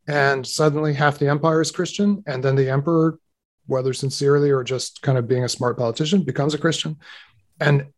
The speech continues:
it changed. And in A D sixty, twenty to thirty percent of the empire is enslaved. By the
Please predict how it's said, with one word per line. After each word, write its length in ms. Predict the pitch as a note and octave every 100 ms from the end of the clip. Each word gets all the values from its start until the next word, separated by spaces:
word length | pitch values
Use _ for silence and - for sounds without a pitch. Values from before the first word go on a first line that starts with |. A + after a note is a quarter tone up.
| _
it 140 | D#3+ C#3
changed. 640 | - - D#3+ E3+ A#2+ - _
And 320 | D3+ C#3 A#2+ - _ _ _ _ _
in 260 | D#3 C#3+ B2+ _
A 220 | D#3 E3
D 320 | D#3 D#3 D3+ D3 - _
sixty, 600 | - E3+ E3 - A3 G#3 G#3 _ _ _ _
twenty 320 | - D3+ D#3 D#3
to 100 | D#3
thirty 240 | E3+ D#3
percent 340 | D3 D3 D#3 D#3
of 60 |
the 40 | B2+
empire 300 | D3 D3+ C#3
is 200 | C#3 -
enslaved. 640 | - B2 - D3+ G#3+ A3 - _ _ _
By 200 | D3 C#3+
the 220 | C3+ C3